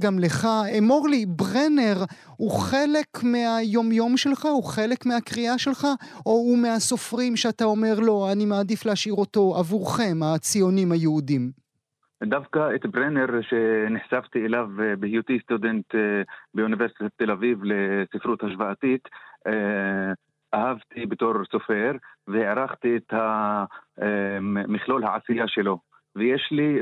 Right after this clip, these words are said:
Speaker 2: ומשם, אה, נברתי קצת בכתבים שלו, בין אם זה ספרות יפה או בין אם זה מסות. ואהבתי את עצם היותו איש, איש אשכולות.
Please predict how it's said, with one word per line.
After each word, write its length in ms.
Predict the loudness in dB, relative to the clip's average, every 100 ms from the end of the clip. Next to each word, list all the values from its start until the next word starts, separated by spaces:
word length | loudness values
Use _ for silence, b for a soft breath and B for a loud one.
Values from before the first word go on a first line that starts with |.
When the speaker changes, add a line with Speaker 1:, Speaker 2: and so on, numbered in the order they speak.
| 0
Speaker 2:
ומשם, 680 | 0 0 0 0 0 0 0
אה, 320 | 0 0 -2 -4 B -4
נברתי 800 | -2 -2 -2 -2 0 2 2 0 -2
קצת 200 | -4 -4 -2
בכתבים 1160 | -2 0 0 0 -2 -6 -16 -8 -4 0 0
שלו, 320 | 0 0 0 0
בין 200 | -2 -2
אם 120 | -2
זה 440 | 0 0 0 -2 -4 B B -8
ספרות 300 | -2 -2 0
יפה 440 | -2 0 -2 0
או 140 | 0
בין 160 | 0 0
אם 120 | -2 0
זה 320 | 0 0 0
מסות. 440 | 0 -2 -4 -10 -12 b b -8
ואהבתי 1600 | -2 0 2 0 0 -2 -2 -2 -2 -2 -2 -4 -4 0 0 0
את 160 | -2
עצם 340 | -4 -4 -2 0
היותו 380 | 0 0 0 -2
איש, 200 | -2 -4
איש 420 | -4 -2 -4 -4
אשכולות. 480 | -6 -2 -2 -2 -6